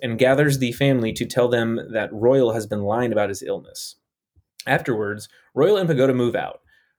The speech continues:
Richie and Raleigh get the private eye's report on Margot, which reveals her history of smoking and sexual promiscuity, including a previous marriage to a Jamaican recording artist. Both men take the news hard, with Richie going into the bathroom, shaving off his hair and beard,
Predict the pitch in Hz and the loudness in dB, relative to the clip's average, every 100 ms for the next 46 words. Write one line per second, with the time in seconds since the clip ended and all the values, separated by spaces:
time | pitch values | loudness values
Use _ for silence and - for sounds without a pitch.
0 | _ 123 139 143 127 139 147 135 - - | _ -2 2 2 4 4 2 0 -2 -8
1 | - 147 156 123 135 135 135 107 110 110 | -2 0 2 2 4 4 0 -2 -6 -2
2 | - 170 117 98 95 95 110 110 110 104 | 0 2 0 -2 -4 0 0 2 0 2
3 | 156 - 123 117 120 127 113 101 - 160 | 2 2 0 2 0 0 0 -2 0 0
4 | 170 190 - 110 - 190 180 190 180 151 | 2 0 0 -2 -2 -2 2 2 2 0
5 | 156 147 - 107 - 87 127 - _ _ | 0 -2 -4 -8 -8 -10 -12 -18 _ _
6 | - - - 143 127 110 - 185 220 208 | -8 -6 0 2 2 0 0 0 2 2
7 | 147 151 143 143 113 101 104 127 151 143 | 2 2 0 -2 -4 -4 0 0 2 2
8 | - 110 98 - 73 - - _ _ _ | 2 -2 -4 -6 -14 -16 -18 _ _ _
9 | _ 120 123 123 127 131 131 135 135 117 | _ 0 4 4 4 2 2 4 2 4
10 | 147 117 113 - - - 120 151 190 208 | 4 4 2 -6 -14 -8 -2 0 0 0
11 | 156 156 151 143 135 123 127 131 127 131 | 2 2 2 2 2 2 2 0 -2 -4
12 | - - 151 185 185 175 170 147 147 147 | -8 -2 2 2 2 2 0 2 4 4
13 | 123 107 104 101 | 2 2 0 -4